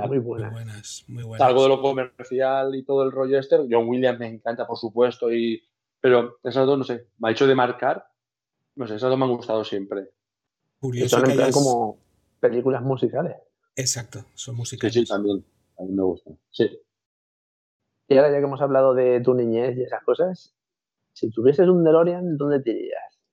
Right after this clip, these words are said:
Speaker 2: ¿Al pasado o al futuro?
Speaker 3: Mm, ¿al pasado o al futuro? Mm, supongo que al futuro,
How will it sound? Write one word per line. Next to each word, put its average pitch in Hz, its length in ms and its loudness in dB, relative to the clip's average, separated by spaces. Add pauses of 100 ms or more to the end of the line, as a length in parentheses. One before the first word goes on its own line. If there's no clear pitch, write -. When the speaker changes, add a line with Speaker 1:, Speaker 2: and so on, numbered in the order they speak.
(280)
Speaker 2:
¿Al 110 160 0
pasado 180 360 6
o 160 60 6
al 131 100 -2
futuro? 113 380 -6 (1600)
Speaker 3:
Mm, 110 520 -6
¿al 104 200 -8
pasado 120 480 2
o 123 80 2
al 107 100 -2
futuro? 104 640 0 (1300)
Mm, 123 420 4
supongo 185 920 4
que 175 180 2
al 123 400 6
futuro, - 360 -4